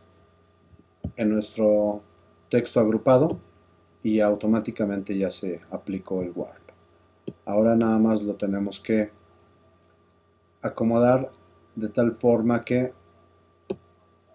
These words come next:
se vea bien. Entonces vamos a empezar con la esfera, hacerla un poco más grande. Aquí tenemos la esfera,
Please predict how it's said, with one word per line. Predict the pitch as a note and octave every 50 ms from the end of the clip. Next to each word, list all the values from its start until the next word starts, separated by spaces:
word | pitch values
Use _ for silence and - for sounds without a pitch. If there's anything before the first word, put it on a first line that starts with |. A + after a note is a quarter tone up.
| _ _ _ _ _
se | - - - A#2
vea | G#2+ G#2+ G#2+ A2+
bien. | A2+ C#3+ E3 F3+ F3+ E3+ - - - _ _ _ _ _ _ _ _ _ _ _ _ _ _ _ _ - - - - _ _ _ _ _
Entonces | _ - - B2 A2+ - - A#2+ A2+
vamos | A#2+ A#2 A#2 A#2 A2+ A2 - A#2
a |
empezar | A#2 A2+ A2 - A2 - - A#2 A#2 A#2 -
con | - - A#2+ A#2 A#2
la | A2+
esfera, | G#2+ - - A2+ A2 A2 B2
hacerla | B2+ - - A2+ G#2 G#2+
un | G#2+ G2+
poco | G2 - G#2 - G#2+
más | G2+ G2+ G2+ G2+
grande. | G#2 G#2+ G#2+ A2 A2+ B2 D3+ D#3 - - _ _ _ _ _ _ _ _ _ _ _ _ _ _ _ - - - - - - _ _ _ _ _ _ _ _ _ _ -
Aquí | - - - F#2+
tenemos | - G2+ G2 G2 G2+ G2+ G2+ G2+
la | G#2+ G#2+
esfera, | G#2 - - B2 A#2+ A2+ B2 C3 C3+